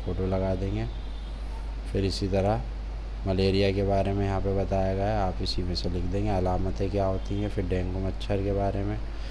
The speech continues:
बताया गया है, फिर बुखार के बारे में बताया गया है, मर्ज से बचने के तरीके बताए गए।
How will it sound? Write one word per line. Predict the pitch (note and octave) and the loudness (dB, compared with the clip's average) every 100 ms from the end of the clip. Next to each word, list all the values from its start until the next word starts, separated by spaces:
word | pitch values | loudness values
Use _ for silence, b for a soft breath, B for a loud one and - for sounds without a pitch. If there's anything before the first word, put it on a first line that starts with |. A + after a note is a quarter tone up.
| B B - | B B -2
बताया | G#2 F#2+ G2+ G2+ | 0 4 4 4
गया | G2+ G2+ | 4 2
है, | A2 A2 - - - - - - - | 2 -2 -6 -6 -6 -6 -6 -6 -6
फिर | - F#2+ | -6 -2
बुखार | F#2+ F#2 G2 F#2+ G2 G2+ | -2 0 2 2 2 0
के | G#2 | 0
बारे | G2 F#2+ G2 | 0 2 2
में | G2 | 0
बताया | G2 G2+ G2 G2 | 0 2 4 4
गया | G2 | 4
है, | G#2 G#2 | 2 2
मर्ज | G2 F#2+ | 2 0
से | - G2 | 0 2
बचने | F#2 - F#2+ F#2 | 0 0 0 2
के | F#2+ | 2
तरीके | G2 F#2 F#2 G2+ | 0 0 0 2
बताए | G2 - G2 G2 | 2 2 2 2
गए। | G2+ G#2+ | 0 0